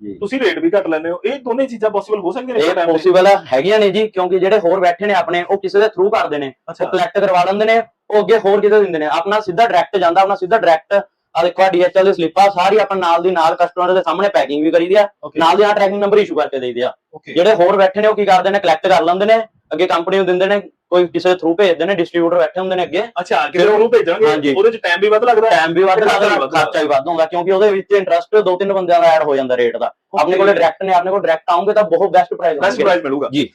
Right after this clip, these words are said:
Speaker 2: ਤੇ ਇੱਕ ਚੀਜ਼ ਇਹਨਾਂ ਦੀ ਮੈਂ ਹੋਰ ਖਾਸ ਨੋਟ ਕੀਤੀ, ਅਸੀਂ ਕੱਲ੍ਹ ਨਾ ਉਰੋਂ ਲੰਘੇ ਜਾਂਦੇ ਸੀਗੇ ਤੇ ਰ-, ਸੰਡੇ ਦਾ ਦਿਨ ਸੀਗਾ, ਰਾਤ ਦੇ ਸਾਢੇ ਨੌ ਹੋਏ ਹੋਏ ਸੀ, ਉਸ ਸਮੇਂ ਵੀ ਲੋਕਾਂ ਦੀ ਭੀੜ ਲੱਗੀ ਹੋਈ ਸੀ।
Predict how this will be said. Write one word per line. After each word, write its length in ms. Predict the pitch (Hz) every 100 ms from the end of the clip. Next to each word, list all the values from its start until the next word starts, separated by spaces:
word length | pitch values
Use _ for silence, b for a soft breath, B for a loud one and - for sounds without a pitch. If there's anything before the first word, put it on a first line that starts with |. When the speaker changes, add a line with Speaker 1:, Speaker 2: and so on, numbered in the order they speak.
| _ -
Speaker 2:
ਤੇ 200 | 214 220
ਇੱਕ 100 | 226
ਚੀਜ਼ 180 | 233 247
ਇਹਨਾਂ 140 | 262
ਦੀ 80 | 294
ਮੈਂ 240 | 170 180
ਹੋਰ 180 | 196 196
ਖਾਸ 260 | 190 170 185
ਨੋਟ 160 | 185
ਕੀਤੀ, 260 | 175 - 170
ਅਸੀਂ 140 | 175 -
ਕੱਲ੍ਹ 160 | 180
ਨਾ 80 | 220
ਉਰੋਂ 160 | 247 226
ਲੰਘੇ 220 | 170 202
ਜਾਂਦੇ 220 | 202 147
ਸੀਗੇ 200 | 147 170 165 _ _ _
ਤੇ 160 | 180 196 208
ਰ-, 260 | 147 143 - _
ਸੰਡੇ 260 | - 180 208
ਦਾ 100 | 220
ਦਿਨ 160 | 185
ਸੀਗਾ, 260 | 170 202 220
ਰਾਤ 280 | 175 170 180
ਦੇ 180 | 208 196
ਸਾਢੇ 260 | 196 180
ਨੌ 100 | 233
ਹੋਏ 160 | 208 170
ਹੋਏ 140 | 156
ਸੀ, 120 | 127 - _ _ -
ਉਸ 200 | 202 -
ਸਮੇਂ 220 | 226 247
ਵੀ 80 | 262
ਲੋਕਾਂ 240 | 208 202
ਦੀ 60 | 196
ਭੀੜ 160 | 208 180
ਲੱਗੀ 220 | 156 165
ਹੋਈ 140 | 160
ਸੀ। 160 | 127